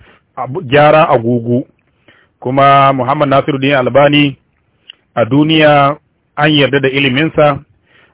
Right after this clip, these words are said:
balma har man-, malaman da ya rayu tare da su, wayanda duniya ke ji da su, wayanda duniya ba ma da wayanda ke da su a wannan lokacin,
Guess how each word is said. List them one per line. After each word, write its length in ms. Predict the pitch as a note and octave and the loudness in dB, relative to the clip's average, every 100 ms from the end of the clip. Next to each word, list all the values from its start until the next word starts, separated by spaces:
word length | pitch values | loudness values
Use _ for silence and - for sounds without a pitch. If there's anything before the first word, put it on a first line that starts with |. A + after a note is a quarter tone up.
| - | -14
balma 760 | A#2 C3 D3 D3 C#3+ C#3+ D3 - | -2 2 2 2 2 2 0 -4
har 400 | - B2+ E3 D#3 - - | -6 -2 0 0 -4 -8
man-, 360 | B2+ C3 C3+ | -4 -2 -4
malaman 760 | C#3+ C#3 D#3+ E3 C#3+ C#3 E3 F#3 | -4 0 2 2 0 0 -2 -2
da 60 | D#3 | -2
ya 140 | D3+ D#3 | 0 2
rayu 360 | D3 B2+ C#3+ | 2 2 2
tare 320 | C#3+ C3 C3 | 2 2 2
da 120 | C3+ A2 - | 0 -4 -6
su, 160 | G2+ - _ _ _ _ _ _ - | -14 -14 _ _ _ _ _ _ -4
wayanda 280 | B2 B2+ B2+ | 0 0 0
duniya 400 | D3 E3 E3+ D3 | 0 0 0 0
ke 240 | - B2+ A#2 | 0 -2 -2
ji 220 | C3 C#3+ | -4 -4
da 100 | A#2+ F#2+ | -4 -6
su, 180 | A2 G#2+ - _ _ _ _ _ | -8 -10 -14 _ _ _ _ _
wayanda 320 | B2 C#3+ C#3 | 0 0 0
duniya 400 | B2+ E3+ F3 E3 C#3 | 0 0 2 2 2
ba 180 | D#3 | 2
ma 160 | D#3 C#3 | 2 2
da 120 | B2+ | 2
wayanda 360 | D3+ D3+ C3 B2 | 0 0 -4 -4
ke 180 | - B2+ | -4 -2
da 100 | B2 - | -2 -2
su 100 | E3 | 0
a 80 | C#3 | 2
wannan 360 | C#3 C3+ B2+ A#2+ | 2 0 -2 0
lokacin, 520 | C3+ C3 A#2+ A2+ | 0 0 -4 -4